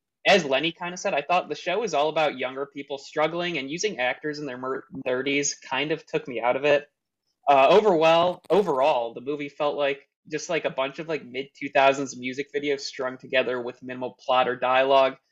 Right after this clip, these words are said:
Uh, I didn't love the movie, and it made me wonder whether time has kind of passed. You know, the East Village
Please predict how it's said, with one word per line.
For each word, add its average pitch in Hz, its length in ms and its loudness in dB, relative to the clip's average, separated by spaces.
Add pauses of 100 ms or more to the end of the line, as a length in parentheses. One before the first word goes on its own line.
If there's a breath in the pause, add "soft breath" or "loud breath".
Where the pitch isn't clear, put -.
(420)
Uh, 131 200 2
I 135 120 2
didn't 175 360 -2
love 165 400 0 (120)
the 151 100 -12
movie, 160 500 0
and 135 100 -4
it 127 80 -10
made 151 160 -4
me 165 120 -6
wonder 143 440 -2
whether 131 380 -4 (240)
time 131 300 -10
has 131 160 -10
kind 143 220 -2
of 110 140 -12
passed. 139 580 -2 (360)
You 147 80 -2
know, 139 120 4
the 135 160 -6
East 170 220 -8
Village 151 400 0